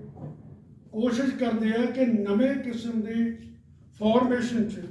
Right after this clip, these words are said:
ਸਮਾਜ ਦੀਆਂ ਪੀੜਾਂ ਦੀ ਬਾਤ ਪਾਈ ਜਾਵੇ। ਤੇ ਉਸੇ ਫਰੇਮਵਰਕ ਦੇ ਵਿੱਚ ਜੋ ਮੈਡਮ ਕਾਕੜਾ ਹੋਣਾ ਨੇ ਕਿਹਾ ਕਿ ਬਾਗਪੁਰ ਪਿੰਡ ਦੀ ਜਿਹੜੀ ਪੀੜ ਦੀ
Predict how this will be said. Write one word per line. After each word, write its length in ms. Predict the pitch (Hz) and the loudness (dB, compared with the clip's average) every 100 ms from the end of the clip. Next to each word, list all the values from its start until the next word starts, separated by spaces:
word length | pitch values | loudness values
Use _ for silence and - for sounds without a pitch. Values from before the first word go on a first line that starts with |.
| - - - _ - - - - - - - - - - | -16 -20 -20 _ -20 -20 -20 -20 -20 -20 -20 -20 -20 -20
ਸਮਾਜ 560 | - 208 202 208 220 233 | -2 2 6 6 4 0
ਦੀਆਂ 180 | 226 226 | 0 0
ਪੀੜਾਂ 420 | 220 208 202 202 | 0 0 0 0
ਦੀ 100 | 202 | -2
ਬਾਤ 300 | 180 175 165 | -6 -8 -12
ਪਾਈ 140 | 160 | -16
ਜਾਵੇ। 200 | 151 135 - - - _ _ 120 - - - - _ _ 247 254 - - - - - - _ _ _ _ - - _ _ _ _ - | -16 -18 -20 -20 -20 _ _ -20 -20 -20 -20 -20 _ _ -20 -18 -20 -20 -20 -20 -20 -20 _ _ _ _ -20 -20 _ _ _ _ -12
ਤੇ 60 | 247 | -10
ਉਸੇ 640 | - 233 269 - 302 269 | -4 4 4 4 0 0
ਫਰੇਮਵਰਕ 720 | 240 240 247 233 233 214 208 | 2 4 4 2 2 2 2
ਦੇ 100 | 247 | 2
ਵਿੱਚ 520 | 233 214 - - - - - - - - _ _ _ _ 202 | 4 4 2 -8 -16 -20 -20 -20 -20 -20 _ _ _ _ -2
ਜੋ 100 | 214 | 0
ਮੈਡਮ 360 | 208 214 208 | 2 2 0
ਕਾਕੜਾ 300 | 208 208 214 | -2 -4 2
ਹੋਣਾ 200 | 233 233 | 4 4
ਨੇ 60 | 233 | 4
ਕਿਹਾ 480 | 214 214 208 - - - _ _ _ _ _ _ _ - - _ _ - - - - | 4 2 2 -6 -16 -20 _ _ _ _ _ _ _ -20 -20 _ _ -20 -18 -20 -6
ਕਿ 240 | 247 262 262 - - - _ _ 185 | 4 6 6 0 -10 -20 _ _ -2
ਬਾਗਪੁਰ 460 | 220 226 262 247 | 0 0 0 -4
ਪਿੰਡ 240 | 220 220 226 | -2 -2 -2
ਦੀ 100 | 247 | 0
ਜਿਹੜੀ 220 | 247 240 | 0 -2
ਪੀੜ 320 | 220 233 226 | -2 0 0
ਦੀ 200 | 247 214 | 0 -2